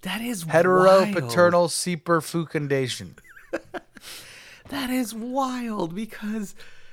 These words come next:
Speaker 1: how, like, no judgment against her and her choices, but,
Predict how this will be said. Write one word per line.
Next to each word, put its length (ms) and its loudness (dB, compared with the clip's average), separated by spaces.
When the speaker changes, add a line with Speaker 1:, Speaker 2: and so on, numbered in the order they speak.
Speaker 1:
how, 640 -6
like, 400 -6
no 200 -2
judgment 440 -6
against 300 -6
her 280 -2
and 100 -6
her 80 -6
choices, 580 -8
but, 340 -4